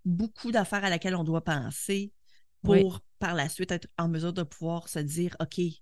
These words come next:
Speaker 1: je rentre dans mon argent
Speaker 2: Mhm.
Speaker 1: suite à tout ce que je
Speaker 2: Ensuite,
Speaker 1: viens de
Speaker 2: il y a les,
Speaker 1: calculer,
Speaker 2: ouais, il y a
Speaker 1: tu
Speaker 2: aussi
Speaker 1: sais.
Speaker 2: les frais de déplacement pour aller
Speaker 1: Ben
Speaker 2: à
Speaker 1: oui.
Speaker 2: faire tous ces achats-là.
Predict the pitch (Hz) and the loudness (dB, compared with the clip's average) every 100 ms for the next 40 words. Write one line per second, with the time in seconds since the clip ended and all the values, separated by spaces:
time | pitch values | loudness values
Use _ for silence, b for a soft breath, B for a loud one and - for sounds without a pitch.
0 | - _ _ 156 156 175 151 160 160 160 | -20 _ _ -4 0 0 0 0 0 0
1 | 143 - 147 160 165 - _ _ _ _ | -2 -4 -4 -2 -4 -6 _ _ _ _
2 | 165 190 247 285 _ - - 185 180 180 | 6 8 6 2 _ -6 0 4 4 2
3 | - - 180 175 175 - - 226 185 - | -12 -4 2 2 0 -6 -2 0 0 -8
4 | _ _ _ _ - - 143 180 143 160 | _ _ _ _ -6 4 6 6 6 6
5 | 147 147 143 156 151 139 - 165 143 170 | 6 4 6 6 6 6 6 6 6 4
6 | 160 156 - 165 175 - 196 214 185 151 | 6 6 4 4 2 2 2 4 2 2
7 | 147 151 143 202 208 202 185 - 175 175 | 4 6 6 6 4 2 0 2 4 6
8 | 165 - 180 180 185 | 4 4 4 4 4